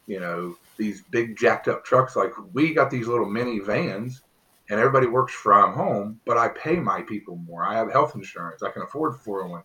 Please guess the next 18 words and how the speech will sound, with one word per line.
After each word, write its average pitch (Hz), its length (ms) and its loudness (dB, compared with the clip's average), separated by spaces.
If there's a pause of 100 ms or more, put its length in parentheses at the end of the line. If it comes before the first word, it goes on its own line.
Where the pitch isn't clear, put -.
K. - 60 -16 (720)
So 127 80 6
I'm 123 120 2
creating 147 280 2
a 107 40 -2
better 113 240 2
experience 117 640 -6
for 104 220 -2
all 101 80 -2
my 92 200 -4
other 92 200 -4
people 92 520 -8 (480)
that 104 140 2
are 95 120 0
in 131 280 -2
the, 98 300 0 (140)
you 101 100 -8
know, 90 240 -8